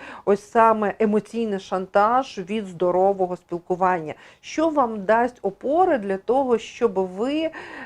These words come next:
е, самі для себе зробили висновки, як ви хочете спілкуватися? Ну, в першу чергу ви маєте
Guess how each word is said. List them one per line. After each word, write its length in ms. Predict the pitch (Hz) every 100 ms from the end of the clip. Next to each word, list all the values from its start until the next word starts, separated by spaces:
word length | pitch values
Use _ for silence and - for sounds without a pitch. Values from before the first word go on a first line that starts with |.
| -
е, 160 | 202
самі 560 | 196 - 214 226 294 302
для 200 | 196 190
себе 460 | 190 220 254 240 233
зробили 420 | 190 190 233 208
висновки, 520 | 180 247 - 196 175
як 220 | 180 208
ви 80 | 185
хочете 340 | 185 175 -
спілкуватися? 840 | 170 - 170 180 175 160 - 117 - - - - -
Ну, 180 | 277 294
в 100 | -
першу 680 | 247 254 247 - 208 185 - 160
чергу 520 | - 254 320 330 269
ви 160 | 196 196
маєте 640 | 196 220 226 220 - 202